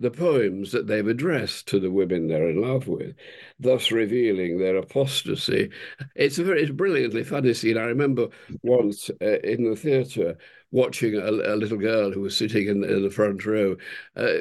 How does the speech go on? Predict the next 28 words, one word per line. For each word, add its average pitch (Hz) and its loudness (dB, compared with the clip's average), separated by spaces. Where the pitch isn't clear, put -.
getting 131 -2
more 143 2
and 113 0
more 110 0
involved, 110 0
uh, 98 -2
and 98 -2
amused 110 0
by 98 -2
the 98 2
situation 107 0
in 95 -8
front 104 0
of 95 0
her, - -16
so 156 0
much 131 0
so 123 0
that 110 -4
she 117 0
had 113 -4
to - -4
stuff 139 0
her 120 2
handkerchief 117 0
into 104 0
her 104 0
mouth, 107 0